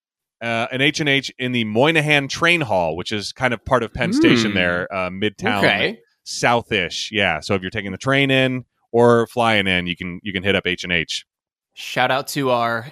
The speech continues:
Speaker 2: N Y C listeners.
Speaker 1: Yeah, yeah. If you wanna ship us some bagels, uh, you
Speaker 2: Yeah.
Speaker 1: know, please, <laughs> uh, please do. <laughs> You'll have to
Speaker 2: No,
Speaker 1: ship
Speaker 2: no obligation. No
Speaker 1: Yeah.
Speaker 2: obligation, but we will gladly accept them.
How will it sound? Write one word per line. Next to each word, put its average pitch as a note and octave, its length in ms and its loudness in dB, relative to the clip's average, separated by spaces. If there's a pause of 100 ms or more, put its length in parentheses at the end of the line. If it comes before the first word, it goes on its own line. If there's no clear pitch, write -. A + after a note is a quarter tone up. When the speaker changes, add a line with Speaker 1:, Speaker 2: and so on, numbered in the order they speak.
Speaker 2:
N C#3+ 180 0
Y C3+ 200 2
C D3+ 320 -2
listeners. A2+ 680 -8 (120)
Speaker 1:
Yeah, G#2+ 300 2 (120)
yeah. G2+ 220 -2
If G#2 120 -6
you D#3+ 80 2
wanna F#3+ 140 4
ship G3+ 200 2
us G3+ 120 2
some D#3 120 0
bagels, C#3 520 2 (400)
uh, F#2 320 -2
you A2 100 -4
Speaker 2:
Yeah. - 120 2
Speaker 1:
know, - 60 -4 (540)
please, B2 340 -2
<laughs> - 100 -8
uh, D3+ 160 4 (220)
please D#3 220 0
do. E3+ 300 0 (180)
<laughs> - 0 - (1700)
You'll D#3 120 2
have F#3+ 120 4
to G#3 60 -2
Speaker 2:
No, D4+ 100 8
Speaker 1:
ship C#4 120 4
Speaker 2:
no F4 220 6
obligation. A#3 720 0
No G3 100 4
Speaker 1:
Yeah. C4 100 6
Speaker 2:
obligation, C3 320 0
but B2 100 -6
we G3+ 100 -6
will C#4 120 -4
gladly E3 460 -2
accept F3 320 -6
them. A2 200 -14